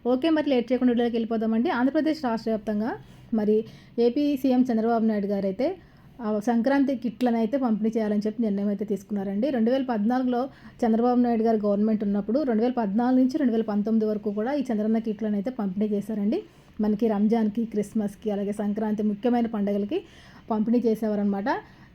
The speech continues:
ఆ తర్వాత గతంలో ఉన్న ప్రభుత్వం అయితే ఈ కిట్లను అయితే ఆపివేయడం జరిగిందండి.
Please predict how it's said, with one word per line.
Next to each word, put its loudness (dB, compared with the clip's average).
ఆ 2
తర్వాత 0
గతంలో 4
ఉన్న 4
ప్రభుత్వం -2
అయితే -2
ఈ 2
కిట్లను 0
అయితే 0
ఆపివేయడం 0
జరిగిందండి. 2